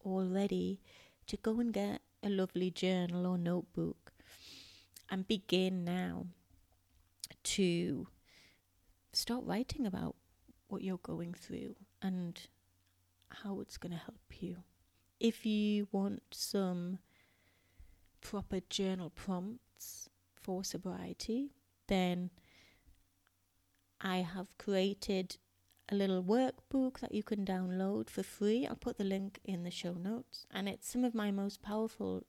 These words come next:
journal prompts for sobriety. Again, taken from my book. And at the end of my book,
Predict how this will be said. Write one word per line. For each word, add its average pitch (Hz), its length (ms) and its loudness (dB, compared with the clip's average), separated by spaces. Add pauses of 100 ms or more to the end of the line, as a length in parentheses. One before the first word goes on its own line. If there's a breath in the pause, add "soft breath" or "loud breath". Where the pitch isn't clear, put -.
journal 185 340 -2
prompts - 540 -12
for 185 360 -6 (220)
sobriety. - 760 -8 (340 loud breath)
Again, 196 480 0 (720 loud breath)
taken 202 380 -2
from 185 180 -4
my 180 160 -6 (100)
book. - 480 -4 (800)
And 202 180 -6
at - 100 -10
the 208 140 0
end 233 160 0
of 220 80 -8
my 190 180 -6 (120)
book, - 360 -4